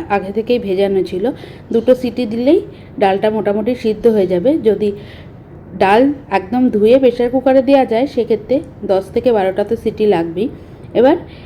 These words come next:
আলু নিয়েছি, পটল নিয়েছি, আজকে পটল আলু দিয়ে নিরামিষ ছোলার ডাল রান্না করছি। পটলের খোসা ছাড়ানোর পর পটলগুলো তিন ভাগ করে কেটে নিচ্ছি, যেহেতু বড় পটল তাই তিন ভাগ করে কেটে নিচ্ছি। তারপর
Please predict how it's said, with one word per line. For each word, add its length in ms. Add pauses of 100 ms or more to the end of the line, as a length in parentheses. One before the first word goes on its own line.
(640)
আলু 240
নিয়েছি, 360 (100)
পটল 360
নিয়েছি, 320
আজকে 280
পটল 340
আলু 220
দিয়ে 220 (540)
নিরামিষ 460
ছোলার 320
ডাল 180
রান্না 300
করছি। 340 (920)
পটলের 440
খোসা 260
ছাড়ানোর 480
পর 260
পটলগুলো 540
তিন 240
ভাগ 200
করে 200
কেটে 220
নিচ্ছি, 320
যেহেতু 340 (400)
বড় 260
পটল 320 (100)
তাই 220
তিন 220
ভাগ 200
করে 180
কেটে 240
নিচ্ছি। 300
তারপর 380